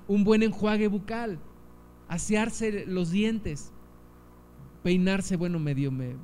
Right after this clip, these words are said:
ahí voy, ¿no? Arreglarse, cuidarse.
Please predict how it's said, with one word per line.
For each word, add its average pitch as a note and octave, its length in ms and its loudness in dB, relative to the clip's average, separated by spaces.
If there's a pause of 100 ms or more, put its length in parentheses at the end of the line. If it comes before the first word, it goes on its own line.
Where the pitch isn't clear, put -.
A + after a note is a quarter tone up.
(280)
ahí C3+ 140 -6
voy, C#3 220 -2
¿no? D#3+ 180 -8 (1120)
Arreglarse, G#3+ 840 2 (840)
cuidarse. G3 680 2